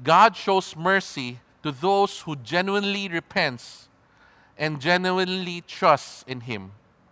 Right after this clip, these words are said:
This displays the truth that there is no soul that God cannot save. There's no soul that God cannot forgive. And so,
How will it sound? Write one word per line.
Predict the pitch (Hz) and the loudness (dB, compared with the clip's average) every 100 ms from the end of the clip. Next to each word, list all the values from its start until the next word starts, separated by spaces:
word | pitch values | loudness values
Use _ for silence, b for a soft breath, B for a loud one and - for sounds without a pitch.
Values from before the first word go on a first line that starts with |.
| _ _ _ _ _ b b - | _ _ _ _ _ b b -2
This | 165 226 | 0 0
displays | 185 - 202 196 - | -2 -8 -2 -2 -2
the | 180 | -8
truth | - 233 165 131 - - _ _ _ b b b - | -4 -2 -2 -2 -10 -20 _ _ _ b b b 0
that | 147 143 | 0 2
there | 175 | 0
is | 165 - | 0 -6
no | 165 170 208 226 | -6 4 4 4
soul | - - 208 156 131 139 - b b | 0 2 4 4 2 -2 -8 b b
that | 123 156 - | -4 -2 -2
God | 139 165 135 120 - - | 2 6 8 6 4 -20
cannot | - 156 131 117 113 | -8 -6 0 0 0
save. | - 123 110 98 _ _ _ b b b b | -4 -8 -8 -8 _ _ _ b b b b
There's | 147 165 - | -4 -4 -4
no | 165 208 240 | 2 4 4
soul | - 240 214 160 | 2 8 8 8
that | 151 156 156 | 2 -6 2
God | 185 147 131 - | 8 8 8 2
cannot | 156 123 113 110 _ _ _ | -6 -2 0 -2 _ _ _
forgive. | _ 139 127 131 92 _ _ _ _ _ _ _ _ _ _ b b b b | _ -10 -6 -6 -6 _ _ _ _ _ _ _ _ _ _ b b b b
And | 180 180 | -6 -6
so, | - 240 156 113 | 4 6 6 2